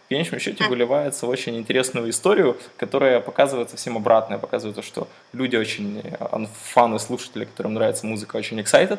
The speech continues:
Speaker 1: по этому поводу, люди, то, что люди готовы за это платить деньги,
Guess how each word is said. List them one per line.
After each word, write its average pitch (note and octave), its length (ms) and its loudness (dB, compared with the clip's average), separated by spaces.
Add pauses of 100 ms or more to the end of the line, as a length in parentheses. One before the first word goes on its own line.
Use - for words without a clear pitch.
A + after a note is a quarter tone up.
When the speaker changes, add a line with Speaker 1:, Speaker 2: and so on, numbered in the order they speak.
(100)
Speaker 1:
по F#3 80 0
этому F3+ 260 -2
поводу, E3 340 -2
люди, C3 200 -4
то, - 160 -2
что - 160 -2
люди C#3+ 200 2
готовы B2 380 2
за A#2 200 2
это A2 120 -2
платить A2 340 -6
деньги, E3 340 0